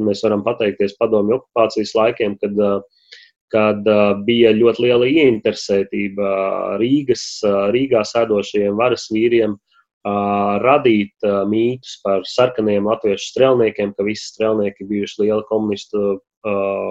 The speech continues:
aizstāvji un bijusi Ļeņina gvarde, un ka latvieši vispār ir,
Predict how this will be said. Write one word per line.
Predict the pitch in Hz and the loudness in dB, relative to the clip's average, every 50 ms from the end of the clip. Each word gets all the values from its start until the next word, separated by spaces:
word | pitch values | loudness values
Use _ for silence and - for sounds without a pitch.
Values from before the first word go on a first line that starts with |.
| 98 98 98 98 101 101 101 101 101 - _ _ - | -6 -6 -4 -6 -4 -4 -4 -6 -6 -8 _ _ -4
aizstāvji | 110 120 123 120 - - - - 113 107 107 107 107 107 107 104 | -2 0 0 -2 -4 -6 -4 0 0 2 2 2 0 0 0 -2
un | 104 104 104 104 101 101 101 | -2 -2 -2 -4 -4 -2 -2
bijusi | 110 110 107 104 - - 110 | 0 0 -2 -2 -4 -2 -2
Ļeņina | 113 117 113 104 104 101 98 | 0 0 0 -2 -2 -4 -2
gvarde, | 104 107 113 120 117 110 107 104 107 | -2 0 2 2 2 0 0 -2 -4
un | 104 104 101 | -4 -4 -4
ka | - 101 104 | -4 -4 -2
latvieši | 107 113 - - 107 101 - - 113 | -2 -2 -2 -4 -6 -6 -4 -6 -6
vispār | 117 - - 117 110 107 107 107 | -8 -6 -2 -2 0 0 0 -2
ir, | 98 | -4